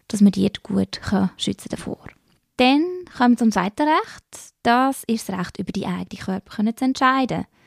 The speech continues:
Und das geht auch ein bisschen ins Persönlichkeitsrecht hinein. Eben, dein Körper gehört dir. Das ist also der, der Grundsatz. Du darfst entscheiden, was mit deinem Körper passiert. Auch zum Beispiel bei einer ärztlichen Untersuchung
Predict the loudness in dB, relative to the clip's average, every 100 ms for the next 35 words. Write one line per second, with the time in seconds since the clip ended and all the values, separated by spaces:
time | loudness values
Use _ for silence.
0 | _ _ _ _ _ _ 0 4 6 6
1 | 2 -2 0 2 2 2 -2 0 2 2
2 | 0 0 -2 0 -2 -2 -2 0 2 2
3 | 2 0 0 0 -2 -8 -2 -2 2 2
4 | 2 0 -6 -6 -4 0 0 -2 -4 -6
5 | -6 -6 -4 -6 -8 -14 -20 _ -10 0
6 | 2 4 4 2 0 0 0 -6 -14 -14
7 | -14 _ _ _ -6 2 4 2 2 0
8 | 0 0 0 0 0 -2 -4 -2 -4 -4
9 | -6 -6 -12 -12 -4 -2 0 0 -2 -10
10 | -18 -18 _ _ _ _ -2 2 6 6
11 | 4 2 0 -2 -2 0 0 2 2 2
12 | 0 -6 -4 -4 -4 -4 4 4 4 4
13 | 4